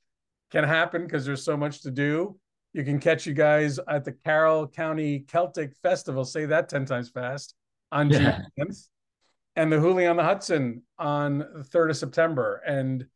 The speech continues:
Speaker 1: that's what's on your website so far, but
Speaker 2: Yeah,
Speaker 1: tell
Speaker 2: a bunch of different stuff in between, we, which, uh, just pops up.
Speaker 1: How do you get plugged into all things Barley Juice?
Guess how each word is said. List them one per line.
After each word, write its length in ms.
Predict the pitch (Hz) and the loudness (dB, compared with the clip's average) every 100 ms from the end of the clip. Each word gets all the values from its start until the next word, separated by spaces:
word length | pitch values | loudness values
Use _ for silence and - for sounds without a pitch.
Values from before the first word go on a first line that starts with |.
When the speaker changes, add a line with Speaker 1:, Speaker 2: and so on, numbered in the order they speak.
| _ _ - | _ _ -2
Speaker 1:
that's 260 | 151 185 190 | 2 2 2
what's 160 | 135 | 2
on 140 | 156 143 | 2 2
your 160 | 131 | 2
website 420 | 139 139 - 127 120 | 0 -2 -2 -2 -2
so 220 | 127 117 | -6 -8
far, 540 | - 208 190 113 110 | -2 2 4 4 0
but 200 | 120 123 127 - | -4 -10 -12 2
Speaker 2:
Yeah, 120 | 165 | 8
Speaker 1:
tell 140 | 165 143 | 8 8
Speaker 2:
a 20 | |
bunch 240 | 190 185 | 6 4
of 100 | 127 | 2
different 260 | 135 - - | 0 -4 -6
stuff 320 | - 123 - | 0 0 0
in 80 | 110 | -2
between, 640 | 107 98 - 120 113 107 | -2 -4 -4 0 2 2
we, 200 | 104 101 - | 0 -2 -10
which, 480 | - 107 98 - - - | -6 -6 -4 -6 -8 -10
uh, 320 | - 104 101 98 - - | -4 0 0 -4 -8 -8
just 280 | 117 - - | -6 -6 -6
pops 420 | - 104 - - | -2 0 -2 -2
up. 320 | 101 95 - 98 | -2 -2 -6 -14
Speaker 1:
How 260 | - 151 180 | 0 4 4
do 80 | 180 | 2
you 480 | 175 170 170 160 - _ - | 0 0 0 -2 -10 _ -6
get 160 | 135 | -6
plugged 360 | - 165 160 139 | -2 2 2 2
into 280 | 156 147 131 | 0 0 -2
all 220 | 135 135 | 0 0
things 260 | 135 131 113 | 0 -6 -2
Barley 380 | 123 123 117 | 0 2 0
Juice? 400 | - 98 _ - | -6 -20 _ -20